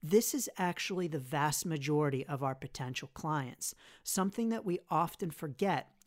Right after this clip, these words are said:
is that the vast majority of our potential clients are not ready to book or buy as soon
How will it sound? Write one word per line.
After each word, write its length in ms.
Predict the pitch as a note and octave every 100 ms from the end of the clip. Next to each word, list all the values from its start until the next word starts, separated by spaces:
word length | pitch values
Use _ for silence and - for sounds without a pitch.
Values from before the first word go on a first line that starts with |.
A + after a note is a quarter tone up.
| -
is 200 | C#3+ -
that 240 | D#3 E3
the 80 | D3
vast 520 | C3+ D3 D3+ D#3+ -
majority 640 | G#3 E3+ A3+ A3+ F3 D3
of 200 | - C#3
our 120 | D3 C#3+
potential 580 | D3+ - C#3+ C#3+ -
clients 640 | - - A3 G3 C#3+ C#3 - - - -
are 180 | D#3+ D3+
not 400 | C#3 C#3+ D3 F3 G4
ready 640 | F#3 F#3 G3+ G#3 G#3+ G#3 -
to 120 | -
book 640 | D3 - F3 F#3+ - - - _ _ -
or 140 | F#3+
buy 640 | E3 G#3 A3+ E3+ B2 C3 - _
as 160 | E3+ D3+
soon 640 | - - F#3 F3 F3+ F#3+